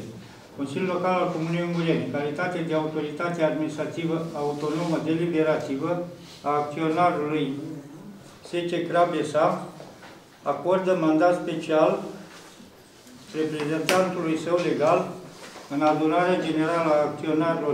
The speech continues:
S C Crab S A să voteze în ad-, să voteze pentru în adunarea generală ordinară a asociațiilor S C Crab S A din data de douăzeci a patra două mii douăzeci și trei, la hotărârile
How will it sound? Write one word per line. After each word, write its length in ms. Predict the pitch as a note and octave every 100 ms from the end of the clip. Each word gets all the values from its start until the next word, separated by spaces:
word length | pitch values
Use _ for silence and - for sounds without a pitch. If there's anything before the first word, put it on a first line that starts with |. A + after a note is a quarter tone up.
| -
S 20 | E3+ E3
C 20 | D3+ D3
Crab 200 | E3 D#3+ D3
S 20 | D3+ E3+
A 20 | F3
să 60 | E3+ D#3+
voteze 460 | D#3 E3 E3+ F3 F#3 F#3 - - - - - - - - - - - - D#3
în 60 | E3+
ad-, 180 | E3 - - -
să 60 | E3+ D#3
voteze 320 | D#3 F3+ E3+ F3
pentru 200 | F3+ F3 F3+
în 60 | D#3+
adunarea 440 | D#3+ D#3 F3 E3+ D3+
generală 320 | D3+ D#3+ E3 C#3+
ordinară 420 | C#3 C#3+ D#3 D3+ D3
a 100 | C#3
asociațiilor 680 | C3+ D#3 - E3 D#3+ D3+ C#3 C3
S 20 | D3+ D#3+
C 20 | C#3+
Crab 200 | D#3 D#3+ C#3 C3
S 40 | E3+
A 20 | F3
din 100 | D3+ D3+
data 200 | D#3+ D#3 D3+
de 60 | D3
douăzeci 400 | E3 D#3 D3+ D#3 -
a 40 | -
patra 260 | - - D#3
două 120 | D#3
mii 160 | D#3 D3+
douăzeci 200 | C#3+ -
și 60 | D#3+
trei, 160 | - F3+ G3 G3 - - - - D#3+
la 80 | D#3 E3
hotărârile 520 | F3+ E3+ F#3 G3+